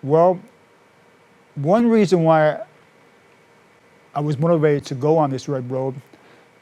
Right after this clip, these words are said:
there's so much misinformation out there about my people.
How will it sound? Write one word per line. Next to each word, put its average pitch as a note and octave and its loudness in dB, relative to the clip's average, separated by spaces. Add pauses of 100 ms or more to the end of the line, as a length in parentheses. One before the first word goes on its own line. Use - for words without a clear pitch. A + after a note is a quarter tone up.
(120)
there's C#3 -8
so F3+ 0
much F3+ -2
misinformation D#3 -4
out D3+ -4
there C#3 -4
about B2+ -8
my B2+ -10
people. D#3 -8